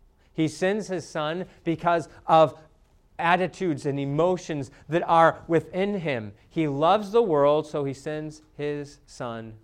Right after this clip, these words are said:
to give eternal life. John twelve forty-nine, Jesus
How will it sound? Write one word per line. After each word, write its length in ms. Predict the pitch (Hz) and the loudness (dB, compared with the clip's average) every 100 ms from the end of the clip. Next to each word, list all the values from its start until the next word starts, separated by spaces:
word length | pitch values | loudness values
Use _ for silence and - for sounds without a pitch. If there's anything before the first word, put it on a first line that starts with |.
| _ | _
to 100 | - | -20
give 440 | 107 117 110 107 - _ _ - | -12 -10 -8 -10 -14 _ _ -20
eternal 420 | 110 - 107 101 | -20 -16 -14 -12
life. 540 | 101 98 95 - _ _ _ _ _ _ | -10 -10 -12 -18 _ _ _ _ _ _
John 260 | 113 123 120 | -6 -6 -6
twelve 280 | 131 123 117 | -4 -2 -2
forty-nine, 640 | 131 127 127 139 147 120 | -2 -4 -4 -4 -6 -6
Jesus 600 | 117 135 135 127 - - | -8 -6 -4 -6 -6 -20